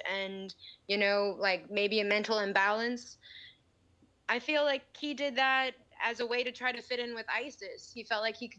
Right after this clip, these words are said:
he didn't fit in anywhere else, and he just felt really lonely and sad and, like, pathetic. And, I mean, you know,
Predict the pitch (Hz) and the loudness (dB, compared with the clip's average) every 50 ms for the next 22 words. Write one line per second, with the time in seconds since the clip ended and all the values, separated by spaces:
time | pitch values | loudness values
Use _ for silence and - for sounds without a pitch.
0 | - 196 214 233 233 226 226 220 - 233 226 226 226 220 220 220 220 214 214 208 | -14 -8 -2 0 0 0 0 0 0 0 0 0 0 0 0 0 0 2 2 2
1 | 214 240 233 214 - - 208 202 190 190 190 185 - 208 208 180 208 208 - - | 2 2 0 -2 -6 -8 -8 -8 -8 -8 -10 -10 -10 -8 -4 -4 -4 -2 0 2
2 | 208 196 190 190 208 208 208 196 185 180 185 190 190 202 214 220 226 240 247 247 | 2 4 4 4 4 4 4 2 2 2 0 0 0 0 0 2 4 4 4 4
3 | 226 196 190 185 - - - 175 175 185 190 202 220 233 233 226 196 185 185 185 | 2 0 -2 -6 -4 0 2 4 4 6 6 6 4 4 2 0 -2 -4 -4 -6
4 | 185 - - 196 185 - 190 185 190 196 214 226 226 220 - - 175 175 175 180 | -6 -6 -8 -10 -8 -4 -2 0 0 2 0 0 -2 -6 -6 -4 -4 -4 -4 -8
5 | 180 175 170 _ _ _ _ _ _ _ - _ _ _ _ _ - 175 185 196 | -12 -18 -20 _ _ _ _ _ _ _ -20 _ _ _ _ _ -2 -2 -2 -2
6 | 196 202 196 196 196 190 180 165 - - - - - - - _ _ _ - - | -2 -4 -6 -6 -8 -8 -10 -12 -14 -16 -20 -20 -20 -20 -20 _ _ _ -14 -8
7 | - - 208 208 202 208 208 208 | -2 0 2 4 6 6 4 4